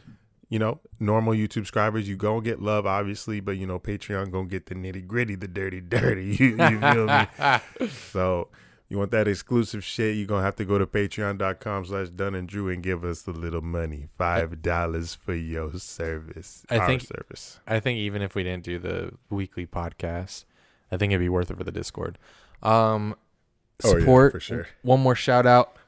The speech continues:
Speaker 2: Gotta shout out Alabama Hemp because we're making moves at Alabama Hemp.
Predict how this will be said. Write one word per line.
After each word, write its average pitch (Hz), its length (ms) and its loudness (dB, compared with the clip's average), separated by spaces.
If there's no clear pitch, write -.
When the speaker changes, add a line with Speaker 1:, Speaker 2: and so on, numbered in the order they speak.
Speaker 2:
Gotta 131 200 8
shout 135 220 10
out 127 120 10
Alabama 117 400 6
Hemp 110 240 0
because 107 260 2
we're 107 80 0
making 107 320 0
moves 110 300 2
at 101 80 4
Alabama 101 400 0
Hemp. 101 280 0